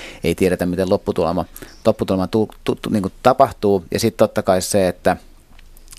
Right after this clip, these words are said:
jos ne osataan oikein sanottaa, sanottaa ja niistä tulee semmoisia tarinoita, jotka jää elämään, niin se on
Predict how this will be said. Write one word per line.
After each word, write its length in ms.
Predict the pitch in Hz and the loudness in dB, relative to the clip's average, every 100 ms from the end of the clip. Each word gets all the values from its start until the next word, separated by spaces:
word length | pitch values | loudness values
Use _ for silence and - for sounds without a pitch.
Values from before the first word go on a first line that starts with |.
| - | -4
jos 200 | 101 95 | -2 0
ne 100 | 104 | -2
osataan 360 | 95 104 92 98 | -2 0 2 2
oikein 500 | 95 92 95 90 - | 0 0 -2 -2 -4
sanottaa, 800 | - 113 98 - - 90 85 90 - - | 0 2 2 -4 -2 2 2 0 -6 -14
sanottaa 580 | - 107 104 - - 87 | -2 0 0 -2 -2 0
ja 100 | 87 | 0
niistä 180 | 82 82 | -2 -6
tulee 260 | 87 92 90 | -2 0 0
semmoisia 300 | 92 98 95 | -2 -2 0
tarinoita, 480 | 101 98 90 85 | 0 0 -2 -2
jotka 240 | 85 87 90 | -2 -2 -2
jää 280 | 87 87 92 - - - | 0 0 -2 -10 -20 -4
elämään, 520 | 101 107 95 87 82 | 0 2 2 0 -2
niin 120 | 82 90 | -4 -2
se 100 | 92 | -2
on 200 | 85 | -2